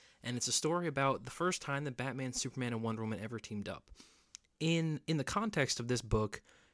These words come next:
Superman and Batman have met already. They're probably in around year two or three, but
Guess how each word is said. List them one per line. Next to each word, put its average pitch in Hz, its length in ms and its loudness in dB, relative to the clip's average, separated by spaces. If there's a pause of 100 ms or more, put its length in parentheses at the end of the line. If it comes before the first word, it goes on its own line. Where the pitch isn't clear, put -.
(120)
Superman 135 720 4
and 123 160 0
Batman 117 380 2
have 107 160 2
met 120 180 4
already. 107 400 2
They're 131 140 0
probably 139 320 0
in 120 80 0
around 117 340 0
year 117 160 2
two 123 340 0
or 101 60 0
three, 110 560 -2 (400)
but 123 320 2